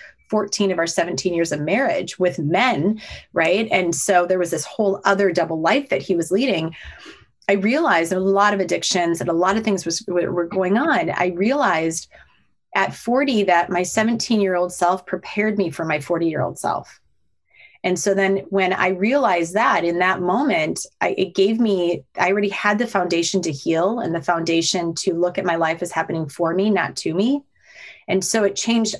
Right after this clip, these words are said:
all of the perspective of who I was as a woman as well. Changed my perspective of who I was as a mom, as a, as a partner, as a co-parent, which you become a co-parent,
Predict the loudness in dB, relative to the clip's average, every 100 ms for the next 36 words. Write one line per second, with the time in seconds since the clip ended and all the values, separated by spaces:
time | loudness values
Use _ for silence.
0 | 0 2 4 2 -2 -6 0 0 0 -2
1 | -2 0 2 2 0 -2 -4 -2 -2 -2
2 | 0 0 -2 -6 -10 -6 -4 -2 -2 -2
3 | -4 -2 -2 0 0 2 0 -2 -2 2
4 | 2 2 -2 -6 _ _ _ _ _ -4
5 | 0 2 2 0 -2 -4 0 0 0 0
6 | 0 -2 -2 0 0 -2 -4 -4 -2 -4
7 | -2 0 0 0 -4 -10 -8 -8 -10 -10
8 | -4 -2 0 -2 -4 -2 -2 -2